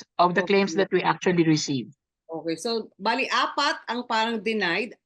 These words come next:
Speaker 2: about apat for every one hundred po yan, ano po?
Speaker 1: Ah.
Speaker 2: Mga labing isa ang parang back to hospital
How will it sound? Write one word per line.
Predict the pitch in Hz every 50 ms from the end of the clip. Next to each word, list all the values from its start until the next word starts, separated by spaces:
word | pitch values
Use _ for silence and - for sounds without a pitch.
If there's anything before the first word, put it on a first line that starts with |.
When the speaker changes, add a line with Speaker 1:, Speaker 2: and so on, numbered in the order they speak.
| _
Speaker 2:
about | - 160 160 175 185 185 - -
apat | - 240 - - 202 - - - - _ _ _ _ _ _ _ _ -
for | 196 196 -
every | 190 196 196 175 170 180 190 190 185 185 185 185 180 180
one | 175 190 185 190
hundred | 202 202 202 202 226 226 226 214 -
po | 254 294
yan, | 330 339 311 262 254
ano | 262 285 285
po? | 285 294 247 180 - - - _ _ _ _ _ _ _ _ _ _ _ _ _ - -
Speaker 1:
Ah. | 185 180 170 139 - _ _ _ _ _ _ _ -
Speaker 2:
Mga | 208 226 240 240 240
labing | 233 233 269 262 -
isa | - - - 285 240 233 240 247 269 262 - -
ang | - - 220 226 226 226 226 -
parang | _ 220 214 208 208 208 208 202
back | 180 208 202 208 -
to | - 202
hospital | 180 196 190 185 - - 190 190 220 214 190 165 151 -